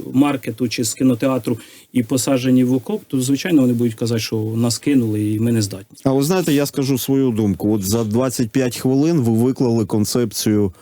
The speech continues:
Speaker 2: нову концепцію ефективної мобілізації і підготовки людей в Україні.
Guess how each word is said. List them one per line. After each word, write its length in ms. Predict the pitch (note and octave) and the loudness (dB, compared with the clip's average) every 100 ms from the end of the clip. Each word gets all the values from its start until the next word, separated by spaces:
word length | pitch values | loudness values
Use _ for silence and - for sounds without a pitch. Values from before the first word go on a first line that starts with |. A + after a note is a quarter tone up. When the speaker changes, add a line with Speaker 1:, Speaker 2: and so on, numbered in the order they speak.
| - | -4
Speaker 2:
нову 280 | A#2+ A#2 C#3 | 0 2 2
концепцію 680 | C3 A2 - A#2+ G#2 A#2 A2 | 2 -2 0 -2 -2 0 0
ефективної 540 | G2+ G2+ A#2 G#2+ G2+ | 0 -2 0 2 2
мобілізації 800 | G2 G2 F#2+ G2 G2+ A2+ G2+ G2+ | 2 2 2 0 0 -2 0 -2
і 20 | |
підготовки 640 | F2 G2+ F#2+ F2 G2+ F2 G2 | 0 0 0 0 -2 0 0
людей 320 | F#2+ F#2+ F#2 | 0 2 0
в 100 | F2 | 0
Україні. 460 | E2+ F#2+ F2+ E2+ | -2 0 2 0